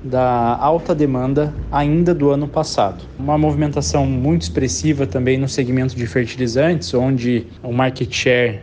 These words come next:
de Paranaguá e Antonina foi ali entre trinta e trinta e três por cento no cenário nacional, que também é reflexo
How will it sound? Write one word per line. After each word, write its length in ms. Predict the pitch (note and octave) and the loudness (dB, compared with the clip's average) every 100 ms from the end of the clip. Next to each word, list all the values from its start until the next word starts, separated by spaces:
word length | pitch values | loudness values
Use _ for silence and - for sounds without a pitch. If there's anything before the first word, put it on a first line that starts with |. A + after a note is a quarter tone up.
| - | -6
de 140 | A#2 | -2
Paranaguá 480 | C3 B2+ B2 A#2 A#2+ | 0 2 2 2 2
e 20 | |
Antonina 680 | B2 B2 B2 C3 B2+ A#2 - | 2 0 2 2 4 2 0
foi 420 | - C3 B2+ B2+ | -2 2 4 4
ali 300 | B2 A#2 B2 | 4 2 2
entre 320 | B2+ B2 - | 2 0 -2
trinta 500 | A2+ - E3 G3 F3 | -2 2 4 4 4
e 60 | - | 2
trinta 340 | - D#3 D#3+ | 2 0 2
e 60 | C3+ | 0
três 340 | - D3+ D#3 | 2 2 2
por 220 | - C3 A#2 | 0 -2 0
cento 500 | - C#3+ E3+ - A2+ - | 0 0 0 -4 -10 -6
no 200 | - E3 | 2 2
cenário 420 | G3+ D#3 C3 C3+ B2 | 4 2 2 2 2
nacional, 560 | A2 - C#3+ C3+ F3 | -2 -2 0 2 0
que 120 | - D#3+ | -4 -2
também 500 | F#3 E3+ C3 D#3 D#3 - | 0 2 2 2 -2 -4
é 360 | C3 C3 B2+ A#2+ | 0 2 2 2
reflexo 800 | C3 D#3 - B2+ C3+ - - D3+ | 2 0 2 2 2 -2 0 0